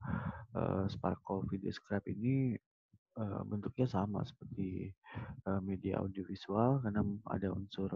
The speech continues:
audio, ada, ada unsur, eh, tampilan visual di dalamnya. Ya,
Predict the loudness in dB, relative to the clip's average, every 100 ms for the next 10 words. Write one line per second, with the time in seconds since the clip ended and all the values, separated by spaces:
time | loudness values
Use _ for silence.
0 | -2 -2 -2 0 4 6 8 6 4 4
1 | 2 -2 -4 -2 0 0 -2 -4 -4 -2
2 | -2 -4 -8 -8 -4 -4 -6 0 4 4
3 | 2 0 -2 -2 -4 -4 -12 _ _ _
4 | _ _ -20 -14 -12 -10 -10 -10 -10 -12
5 | -12 -16 _ _ _ _ _ _ _ _
6 | _ _ _ _ _ _ _ _ -20 -20
7 | _ -20 -20 -20 -20 -20 -16 -16 -4 4